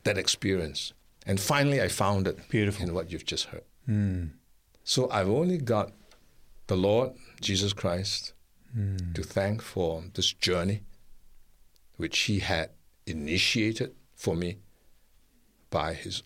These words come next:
Speaker 1: own strength of love.
Speaker 2: Cocteau, can this be our listeners' experience also?
Speaker 1: Ah, yes. Well, one thing is to read the Bible.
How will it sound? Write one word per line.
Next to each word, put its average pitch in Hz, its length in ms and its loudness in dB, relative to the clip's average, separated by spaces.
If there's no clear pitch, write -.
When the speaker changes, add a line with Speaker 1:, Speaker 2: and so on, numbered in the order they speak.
Speaker 1:
own 92 640 -2
strength - 600 -2
of - 160 -16
love. - 260 -20
Speaker 2:
Cocteau, 127 600 2
can 143 260 4
this 151 240 4
be 113 460 2
our 110 120 4
listeners' 110 360 4
experience 92 520 0
also? 92 420 0
Speaker 1:
Ah, 139 480 0
yes. - 720 2
Well, 165 340 4
one 120 220 2
thing 160 240 2
is 123 280 2
to 98 320 2
read 123 140 2
the 82 40 0
Bible. 113 400 2